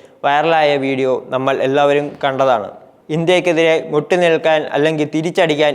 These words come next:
എന്താണ് പാകിസ്ഥാൻ്റെ കയ്യിലുള്ളത്? ഇപ്പോൾ എടുത്ത തീരുമാനങ്ങളിൽ തന്നെ പാകിസ്ഥാൻ ഞെട്ടിയിരിക്കുകയാണ്. പഴയ ഇന്ത്യ ആർമിക്കാരനും മലയാള നടനുമായ മേജർ രവി പറഞ്ഞത് ഇങ്ങനെയാണ്: "ജനങ്ങൾ ആദ്യം മനസ്സിലാക്കേണ്ടത് പഹൽഗാമിൽ നടന്ന ഭീകരവാദ ആക്രമണത്തിനിടയിൽ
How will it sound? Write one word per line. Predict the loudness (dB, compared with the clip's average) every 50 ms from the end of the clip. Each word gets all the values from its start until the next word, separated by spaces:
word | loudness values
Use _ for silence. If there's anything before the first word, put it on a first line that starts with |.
| 0 -2 0
എന്താണ് | 0 2 2 2 2 2 0 0 -2 0 0
പാകിസ്ഥാൻ്റെ | 2 2 0 -2 -6 -6 -2 -2 0 0 0 0 2
കയ്യിലുള്ളത്? | 0 0 0 0 -2 -2 -2 -4 -6 -8 -12 -16 -20 _ _ _ _ _ -2 -2
ഇപ്പോൾ | 0 2 2 4 4 4
എടുത്ത | 2 0 2 4 4 4 4 2
തീരുമാനങ്ങളിൽ | 0 0 0 0 0 0 0 0 0 0 0 0
തന്നെ | 0 0 0 0 -2 0 0
പാകിസ്ഥാൻ | 0 0 0 -2 -4 -2 -2 -2 0 0
ഞെട്ടിയിരിക്കുകയാണ്. | -2 -2 0 0 0 0 0 0 0 0 0 0 -2 -4 -12 -14 -20 -20 -20 _ _ _ -2
പഴയ | 0 2 2 2 4 2 2 0 0 -2 -4
ഇന്ത്യ | -4 -4 -2 0 2 2 2
ആർമിക്കാരനും | 2 0 0 -2 0 0 0 0 0 -4 -6 -4 -4
മലയാള | -2 2 2 2 2 2 2 2
നടനുമായ | 0 0 0 0 0 0 0 2 2 2 2 2 0 -2 -2
മേജർ | -2 0 0 0 0 0 2
രവി | 2 2 2 2 2
പറഞ്ഞത് | 0 0 0 -2 -2 -2 -2 -4 -4 -6
ഇങ്ങനെയാണ്: | -4 -2 0 0 0 0 -2 -4 -8 -12 -16 -20 -20 _ _ -4 -2
"ജനങ്ങൾ | 0 0 2 2 2 2 2 2 2 2
ആദ്യം | 2 2 2 2 2 2
മനസ്സിലാക്കേണ്ടത് | 0 0 0 0 0 0 0 0 -2 0 0 0 0 0 0 0 0
പഹൽഗാമിൽ | -2 0 2 0 2 2 2 0 0 -2 0 0
നടന്ന | 0 0 0 -2 -2 -2
ഭീകരവാദ | -2 -2 -2 0 0 2 2 2 2 2 2 2 0 -2
ആക്രമണത്തിനിടയിൽ | -2 -2 -4 -4 -2 -2 -2 -4 -4 -4 -4 -4 -4 -4 -4 -4